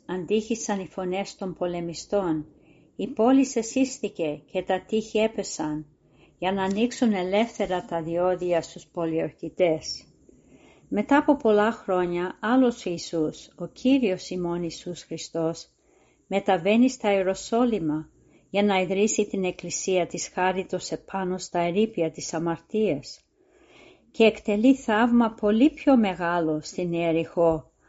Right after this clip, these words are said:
ανώτερο από το προηγούμενο. Ελευθερώνει έναν που ήταν δούλος στα, στο μαμουνά, στο χρήμα. Ήταν θαύμα η επιστροφή του Ζακχαίου,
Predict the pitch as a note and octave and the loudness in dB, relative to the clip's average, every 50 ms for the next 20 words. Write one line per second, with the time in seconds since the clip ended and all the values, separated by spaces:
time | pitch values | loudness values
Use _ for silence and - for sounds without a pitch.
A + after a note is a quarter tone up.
0 | _ _ _ - F#3+ G3 G3 G3 G#3+ A#3+ D4+ C#4+ - F#3+ F3 E3+ D#3+ - - - | _ _ _ -4 -2 0 2 4 4 4 4 4 2 2 2 4 2 2 0 -2
1 | F3+ F3 - - E3 - F#3 E3+ E3+ - E3+ E3+ E3+ E3+ E3 F3 F#3 F#3 F3+ D#3+ | -6 -6 -4 -4 -4 -2 -2 -4 -4 -4 -6 -4 -4 -4 -2 -2 -2 -2 0 0
2 | D#3 D#3 D#3+ D#3 D#3 D3+ _ _ _ _ _ _ _ _ _ _ _ _ _ _ | 0 2 0 0 -2 -4 _ _ _ _ _ _ _ _ _ _ _ _ _ _
3 | _ _ _ - F#3+ G3 F#3+ F#3+ F#3+ - - F#3+ F#3 F3+ G3+ A3 B3 C4 C4 A#3 | _ _ _ -2 -2 0 0 -2 -2 -2 -2 0 2 4 4 6 8 6 6 6
4 | G#3 - - F#3 G3+ G#3 A3 A3 G#3+ G#3+ - - G3 G3+ - G3+ F#3+ F#3 D3+ F3+ | 4 -2 -4 -4 -2 0 0 -2 -2 -4 -4 -6 -4 -2 0 -2 -2 -2 -2 -2
5 | F#3 F#3+ F#3+ F#3+ F#3+ F#3 - - - F#3+ F3 E3 D#3+ - - - - - F3+ F3 | -2 0 0 0 0 -2 -4 -8 -6 -2 0 0 0 0 -2 -8 -8 -6 -4 -2
6 | F3 E3+ E3+ E3+ E3 E3+ F3 F#3 F#3 F3 D#3 D#3 D3+ - _ - - - F#3 F3 | -2 -2 -2 -2 -2 0 0 0 2 2 2 0 0 -6 _ -18 -12 -8 -8 -8
7 | - - G3 G#3 G#3 G3 F3 D#3 D3 D#3+ D#3+ - _ _ _ _ _ _ _ _ | -6 -4 0 0 0 2 2 0 -2 -2 -4 -8 _ _ _ _ _ _ _ _
8 | _ _ _ _ _ - B3 B3 - D4+ C#4 C4 - - - A3 A#3 C4 A#3+ A3 | _ _ _ _ _ 0 0 4 6 6 6 6 4 2 2 2 4 4 2 2
9 | G#3 F#3+ F3+ F3+ E3 - - F3+ - - - D#3+ F3 E3+ - - F#3+ F3+ - - | 0 0 -2 -4 -4 -6 -6 -8 -8 -8 -6 -4 -4 -4 -2 -2 -4 -4 -4 -6
10 | F3 D3+ - F3 E3+ E3 - - - F3+ E3 D3 D3+ D3+ D3 - | -8 -4 -4 -4 -4 -4 -4 0 2 2 4 4 2 0 -4 -8